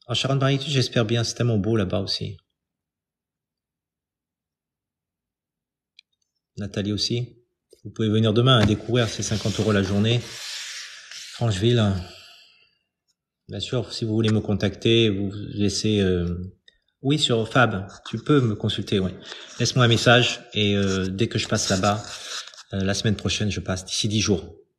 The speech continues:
D'ailleurs, je cherche un endroit où loger, je veux m'installer là-bas. Ah oui, ton fils, ben, il faut qu'il fasse des étirements, Tina. Là, il faut vraiment que tu l'obliges à faire des étirements avant, après, et tu parles à son prof aussi.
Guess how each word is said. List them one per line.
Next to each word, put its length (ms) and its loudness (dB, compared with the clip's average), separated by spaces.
D'ailleurs, 200 -4
je 120 -4
cherche 260 0
un 80 2
endroit 340 2
où 60 4
loger, 540 0
je 120 -16
veux 60 -2
m'installer 380 2
là-bas. 500 0
Ah 140 2
oui, 120 2
ton 160 -4
fils, 380 -4
ben, 160 0
il 80 0
faut 140 -2
qu'il 100 -8
fasse 140 2
des 160 2
étirements, 400 0
Tina. 440 -4
Là, 260 -6
il 60 -4
faut 220 0
vraiment 360 4
que 100 -4
tu 120 -4
l'obliges 300 2
à 40 2
faire 140 -2
des 160 2
étirements 320 -2
avant, 240 -2
après, 320 -2
et 60 -2
tu 100 -6
parles 220 2
à 40 4
son 160 0
prof 320 -4
aussi. 320 -6